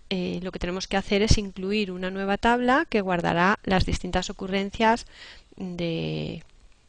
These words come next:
de las respuestas, ¿m? Entonces incluimos la tabla para las respuestas y esa tabla tendrá,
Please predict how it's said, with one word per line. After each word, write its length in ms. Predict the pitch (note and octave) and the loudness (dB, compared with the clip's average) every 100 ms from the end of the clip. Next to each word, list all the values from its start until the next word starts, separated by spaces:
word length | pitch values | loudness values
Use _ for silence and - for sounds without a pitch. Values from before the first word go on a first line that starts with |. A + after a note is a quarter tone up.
| - | -8
de 140 | F3 | 0
las 160 | D#3+ D3+ | 2 2
respuestas, 720 | D#3 - F3 D#3+ - - - - | 0 -2 -6 -6 -6 -8 -10 -12
¿m? 140 | F3+ E4 - | -8 -8 -8
Entonces 500 | D#3+ E3+ E3 D#3+ - | -8 -8 -8 -10 -10
incluimos 500 | D#3+ D#3+ E3 E3+ E3+ | -10 -8 -6 -6 -4
la 120 | E3+ | -2
tabla 440 | G3 G3 F3+ D#3 - - - - _ - - - - - - - | 2 0 0 -2 -4 -12 -20 -20 _ -20 -20 -20 -20 -18 -14 -4
para 200 | E3+ D#3+ | 2 4
las 200 | E3 E3 | 4 2
respuestas 880 | F3 - A3+ B3+ - A#3 G4 - - - - _ - _ _ _ _ _ _ _ _ _ _ _ _ - | -2 -2 -2 -2 0 2 2 -2 -8 -12 -20 _ -20 _ _ _ _ _ _ _ _ _ _ _ _ -8
y 120 | G3+ | -4
esa 220 | G#3 B3+ | -2 -2
tabla 460 | B3 C4+ C4+ B3 D4 A4 - - - - | 0 0 0 -2 -2 -6 -18 -20 -20 -10
tendrá, 500 | F#3+ F#3+ F#3+ F#3+ | -8 -4 0 0